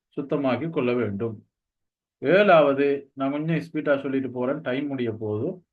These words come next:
ஏழாவது வந்து, ஆ, நாங்க இறைச்சி சாப்பிடுறதுக்காக வேண்டி இறைச்சிகள் வாங்குவோம். அப்ப அந்த இறைச்சியிலையும் என்ன செய்யும்? ரத்தம் இருக்கும். அப்ப அந்த ரத்தம் வந்து மன்னிக்கப்படும். அப்ப எந்த, ஏன்ற அளவு நாங்க என்ன செய்யணும்? அதை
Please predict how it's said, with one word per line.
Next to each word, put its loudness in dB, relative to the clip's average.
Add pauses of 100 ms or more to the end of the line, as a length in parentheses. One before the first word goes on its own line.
(680)
ஏழாவது 6
வந்து, -2
ஆ, -2
நாங்க 0 (760)
இறைச்சி -4
சாப்பிடுறதுக்காக 2
வேண்டி 0
இறைச்சிகள் -4
வாங்குவோம். 0
அப்ப 0
அந்த 2
இறைச்சியிலையும் 0
என்ன -6
செய்யும்? -6 (300)
ரத்தம் -2
இருக்கும். -4 (680)
அப்ப 0
அந்த 2
ரத்தம் -2
வந்து -4
மன்னிக்கப்படும். -4 (380)
அப்ப -4
எந்த, 2
ஏன்ற 4
அளவு 2
நாங்க -2
என்ன -6
செய்யணும்? -2
அதை -2